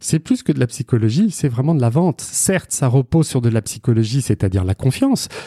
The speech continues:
mais la confiance, ça rep-, ça repose sur quoi ? Ça va reposer sur l'image, alors non pas qu'on a de soi-même, mais l'image qu'on a de ce qu'on propose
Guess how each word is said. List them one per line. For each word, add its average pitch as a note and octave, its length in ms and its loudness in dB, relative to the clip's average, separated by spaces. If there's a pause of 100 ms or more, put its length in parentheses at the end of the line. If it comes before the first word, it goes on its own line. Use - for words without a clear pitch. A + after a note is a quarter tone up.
(140)
mais A2 100 2
la A2+ 120 2
confiance, C3+ 420 0
ça A#2 120 -2
rep-, - 240 -8
ça - 140 -2
repose - 280 -2
sur - 220 -6
quoi ? A#2+ 280 0 (280)
Ça - 160 0
va G#2 120 0
reposer A#2 500 2
sur A2+ 260 0
l'image, A#2 600 2 (500)
alors G2+ 320 0
non B2+ 240 2
pas D#3 160 0
qu'on G#2+ 240 -2
a G2+ 80 0
de G2 160 0
soi-même, B2 720 0
mais G2+ 200 0
l'image A2+ 500 0
qu'on A2 240 -2
a F3 160 0 (260)
de G#2+ 160 2
ce - 220 -2
qu'on F#3 260 -2 (180)
propose A#2 720 2